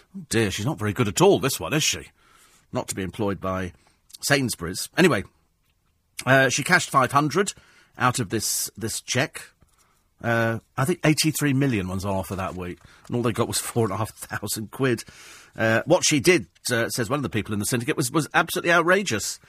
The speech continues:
But you do get that. It, it does come down to money, doesn't it? People are very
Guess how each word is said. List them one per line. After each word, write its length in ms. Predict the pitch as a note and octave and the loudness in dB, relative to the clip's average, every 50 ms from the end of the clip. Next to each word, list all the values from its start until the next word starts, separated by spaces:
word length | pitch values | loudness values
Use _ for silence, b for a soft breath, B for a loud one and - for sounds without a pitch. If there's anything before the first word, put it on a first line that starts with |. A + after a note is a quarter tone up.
| B B B B - | B B B B -14
But 100 | G3+ A3 | -10 -6
you 60 | A#3 | 0
do 160 | G#3 D4+ C4+ | 0 0 2
get 220 | G#3 C#4+ C4+ - - | 4 2 2 2 0
that. 220 | D3+ G#2+ F#2 G#2 | -2 -2 -2 -2
It, 200 | D#3+ D#3+ F#3 - | -4 -4 -2 -2
it 140 | F#3 F#3+ - | -2 -2 -2
does 180 | - A3 A#3+ - | -2 -4 -4 -4
come 260 | - - A3 G3+ F#3+ | -4 -4 -4 -2 0
down 240 | E3+ E3+ E3 D#3+ D#3 | 0 0 0 0 0
to 100 | - D#3 | -2 -2
money, 360 | D#3+ E3 E3+ E3+ D#3 A2 F#2+ | 0 2 2 2 2 0 -2
doesn't 320 | F#2 B2 B2 - A#2+ G2+ - | -4 -6 -6 -6 -6 -6 -6
it? 160 | G#2 F#2+ - | -8 -8 -6
People 300 | - E3 G3 - F#3+ D#3+ | -4 -6 -4 0 -2 -2
are 40 | C#3 | 0
very 340 | B2+ C#3+ C#3 C#3 C#3 C3 | 2 2 2 2 2 -2